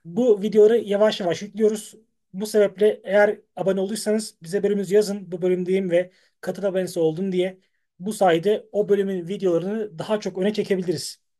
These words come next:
yükleme anlamında. Ve son olarak arkadaşlar aşağıdaki Super Peer linki üzerinden bizden birebir kariyer danışmanlığı alabilirsiniz.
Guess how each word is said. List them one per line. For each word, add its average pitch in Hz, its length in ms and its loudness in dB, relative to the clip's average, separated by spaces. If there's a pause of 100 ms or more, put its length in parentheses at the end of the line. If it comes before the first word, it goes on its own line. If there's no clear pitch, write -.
(100)
yükleme 170 300 -6
anlamında. 156 540 -6 (540)
Ve 226 120 4
son 247 180 0
olarak 220 160 6
arkadaşlar 208 400 2
aşağıdaki 214 720 -4
Super - 360 0
Peer 214 200 2
linki 202 220 0
üzerinden 190 500 0 (140)
bizden 208 480 2
birebir 208 380 -2
kariyer 208 460 -2 (160)
danışmanlığı 185 560 -2
alabilirsiniz. 196 640 -4